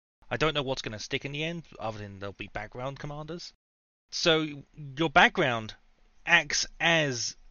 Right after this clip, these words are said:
a second commander. It is your second commander. It is partners. It is friends forever. And a lot of the ones in the main set, a lot of them are focused on, like, sort of combat damage, which makes sense for a draft,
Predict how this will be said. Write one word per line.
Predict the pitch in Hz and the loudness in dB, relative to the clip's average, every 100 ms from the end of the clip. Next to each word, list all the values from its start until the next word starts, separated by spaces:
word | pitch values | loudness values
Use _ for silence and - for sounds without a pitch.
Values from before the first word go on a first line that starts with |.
| - _ - | -20 _ -6
a | 139 | -2
second | - 170 151 131 123 113 - - - - - - | 2 2 2 0 -6 -10 -14 -20 -20 -20 -14 0
commander. | 160 156 170 135 90 85 120 | 4 6 6 4 -2 -8 -4
It | 127 - - | -4 -6 -4
is | 147 139 117 117 - - | -2 0 -2 -8 -14 -12
your | 135 127 120 | -6 -4 -2
second | 135 123 | -4 -4
commander. | 117 147 - | 0 0 0
It | 131 120 | -4 -2
is | 131 | -4
partners. | - 160 143 76 67 - | 2 2 2 0 -12 -10
It | 113 110 | -8 -6
is | - | -6
friends | 98 95 - | -8 -12 -10
forever. | 139 160 104 - - _ _ _ _ _ _ _ _ _ _ _ _ _ _ _ _ _ _ _ _ _ - | -4 -2 -4 -8 -20 _ _ _ _ _ _ _ _ _ _ _ _ _ _ _ _ _ _ _ _ _ -2
And | 143 135 127 - | 0 -2 -4 0
a | 139 | 2
lot | 143 175 | 4 4
of | 190 | 2
the | 180 180 165 151 135 127 _ _ _ - - - | -2 -6 -6 -10 -12 -14 _ _ _ -20 -18 -6
ones | 135 156 139 | 0 0 0
in | |
the | 131 | -2
main | 131 123 | -2 -2
set, | - 156 127 - - - _ _ _ _ _ - _ _ 135 123 | 0 2 2 0 -14 -16 _ _ _ _ _ -20 _ _ -20 -4
a | 135 | 0
lot | 135 156 | 2 2
of | |
them | 165 | 2
are | 156 | -4
focused | - 139 139 - | -2 -4 -4 -6
on, | 123 | -6
like, | 107 82 - | -8 -8 -8
sort | 113 98 | -8 -10
of | - | -10
combat | - - 110 127 151 151 139 | -10 -8 -8 -2 -2 -2 -2
damage, | 160 170 190 185 - | -2 -2 -6 -8 -8
which | 104 151 | -6 -6
makes | 135 - | -8 -8
sense | 104 | -10
for | - | -10
a | 98 | -10
draft, | 117 101 95 | -8 -8 -10